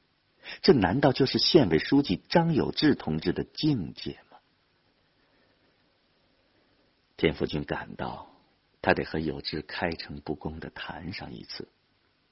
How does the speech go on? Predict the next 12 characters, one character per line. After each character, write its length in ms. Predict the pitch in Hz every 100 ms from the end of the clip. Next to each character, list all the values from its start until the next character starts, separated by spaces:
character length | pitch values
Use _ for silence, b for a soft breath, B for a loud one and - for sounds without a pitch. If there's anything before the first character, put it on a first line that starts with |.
| _ -
但 160 | 85 73
是 260 | - 73 B B
这 160 | 117 82
次 240 | - 69
时 260 | - - 78
间 220 | 95 90
短 320 | - 71 53 -
促， 380 | - 98 67 _ _ _ -
来 220 | - 65
不 140 | -
及 260 | 69 - 53
了。 180 | 67